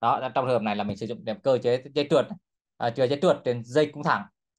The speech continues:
Tuy nhiên là cơ chế trượt này hơi khác cái lúc nãy một chút xíu. Đây mọi người nhìn cái phần dây cung này có gì khác không ạ? Đấy, thứ hai là đây có cái gì khác so với cái ca lúc nãy không ạ? Đây cái, cái ca này là qua hồi, ừm,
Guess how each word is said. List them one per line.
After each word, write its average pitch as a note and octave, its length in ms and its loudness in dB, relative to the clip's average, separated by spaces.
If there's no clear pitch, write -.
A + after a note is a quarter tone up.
Tuy E3+ 160 4
nhiên E3+ 380 4
là D3 140 2
cơ C3+ 120 0
chế D#3+ 160 0
trượt F3+ 160 4
này B2 100 0
hơi C#3+ 220 4
khác F3+ 240 0
cái E3+ 100 0
lúc F3 120 -4
nãy F3 120 0
một C#3+ 120 -4
chút - 60 -18
xíu. E3 280 -4
Đây C#3+ 120 2
mọi D3 120 0
người B2+ 140 0
nhìn B2 180 -2
cái C3 100 -6
phần D3+ 160 -2
dây C3 100 0
cung C#3 180 0
này B2 120 0
có C#3+ 100 0
gì D3+ 100 -2
khác D3 160 0
không D#3+ 100 -6
ạ? - 60 -10
Đấy, B2+ 120 -4
thứ D#3 60 0
hai D3+ 200 2
là B2+ 100 4
đây B2+ 160 4
có B2+ 160 0
cái D#3 100 -2
gì C#3+ 80 -4
khác C#3 200 -2
so B2+ 160 2
với C#3+ 180 0
cái C3+ 160 -14
ca C#3+ 120 2
lúc B2 100 -4
nãy C#3+ 160 -2
không D3 100 -4
ạ? - 40 -20
Đây C3 100 -4
cái, C#3+ 140 -6
cái D#3+ 140 -4
ca D3+ 160 2
này C3 140 -2
là A2+ 180 -2
qua B2 260 2
hồi, A#2+ 240 2
ừm, G2+ 380 -4